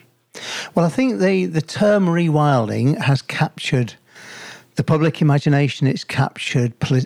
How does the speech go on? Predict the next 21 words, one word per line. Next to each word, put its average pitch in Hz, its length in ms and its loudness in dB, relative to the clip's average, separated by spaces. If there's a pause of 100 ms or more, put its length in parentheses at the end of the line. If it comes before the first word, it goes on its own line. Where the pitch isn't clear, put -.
(140)
politicians' 139 600 0
imaginations, 127 760 0
it's - 180 -4
captured, - 760 -6 (560)
um, 120 680 2 (440)
the 143 120 2
media. 117 580 0 (580)
So 143 540 2 (680)
there 151 200 2
are - 20 2
aspects 170 440 -2
of 127 160 -6
rewilding 151 1000 0
that 139 160 0
I 135 400 0
think 139 300 -2
are 123 200 0
problematic, 117 840 -4
but 147 120 -2
we'll 127 120 2
not 123 280 0